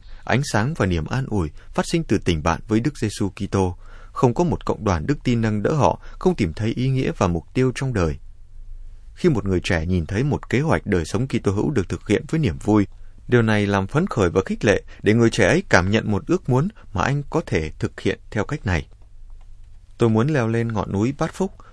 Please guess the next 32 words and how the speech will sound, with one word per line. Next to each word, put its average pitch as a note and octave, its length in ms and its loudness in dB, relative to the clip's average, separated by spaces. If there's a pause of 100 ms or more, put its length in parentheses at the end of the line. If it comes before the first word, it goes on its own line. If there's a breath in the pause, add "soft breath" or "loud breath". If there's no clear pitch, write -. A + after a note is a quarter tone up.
tôi E3 120 4
muốn G3 180 2
gặp - 200 0
ánh A#2+ 180 -2
mắt F3+ 200 -2
Chúa E3 140 -2
Giêsu C3 480 0 (220)
và G2+ 100 4
Ngài D2 220 0
nói F#2 180 0
với C3 140 -2
tôi, G#2 280 4 (300)
'Con D3 180 0
đường F#2 140 4
hạnh G2 160 -6
phúc - 240 -4
của E2 200 -8
tôi A#2 220 0
là F2+ 180 -2
gì?'" D2+ 280 0 (1120)
Đức A#2+ 80 4
Thánh C#3 140 2
Cha C#3 140 2
mời F#2 160 4
gọi E2+ 200 4
mọi F#2 200 2
người G2 240 2
cầu F#2 180 2
nguyện E2+ 260 -2
cho - 120 -4
cộng - 180 -2
đoàn. E2 260 4